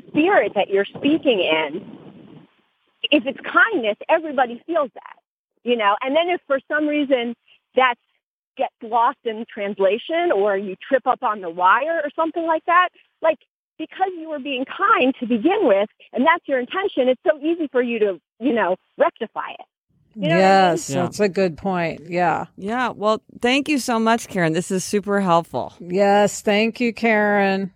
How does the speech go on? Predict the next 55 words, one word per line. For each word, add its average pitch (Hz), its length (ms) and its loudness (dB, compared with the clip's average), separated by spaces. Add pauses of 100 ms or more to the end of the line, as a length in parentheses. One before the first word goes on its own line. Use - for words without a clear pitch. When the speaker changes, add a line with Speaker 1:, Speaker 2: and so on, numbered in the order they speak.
Speaker 1:
Thank 320 280 0
you, 285 180 -2
guys. 254 320 0
Love 262 200 -4
you 269 120 -16
both. 220 320 -4
Speaker 3:
Love 165 220 0
you. 180 160 -2
Speaker 1:
Mwah. 139 260 -2
Speaker 3:
Bye-bye. 151 240 0
Speaker 2:
Okay. 175 280 2
Love 180 240 -2
you. 190 300 0 (800)
Speaker 3:
So 233 160 2
we 240 60 4
were 240 80 2
talking 285 300 0
to 240 80 -4
Karen 214 500 -2
about, 160 640 -2
um, 151 300 -4
sort 170 160 -6
of 170 60 -2
the 175 80 4
general 185 500 4
intent 185 540 -2
of 139 100 -8
what 143 140 -4
you're 139 100 -6
saying 139 600 0
around 139 480 -2
to 165 100 0
someone 139 320 0
who's 139 160 -2
going 139 220 -4
through 139 140 -6
a 131 40 -4
very 127 180 -2
tough 127 220 -6
time. 131 240 -2 (380)
And 175 180 0
many 254 240 2
people 247 260 -4
pointed 196 300 0
out 165 240 2
one 220 540 2
very 196 400 4
specific 185 560 -2
kind 151 200 -2
of 139 80 -4
thing 139 200 -2
that 131 100 -4
you 139 140 -4
can 143 160 -2
do, 135 340 0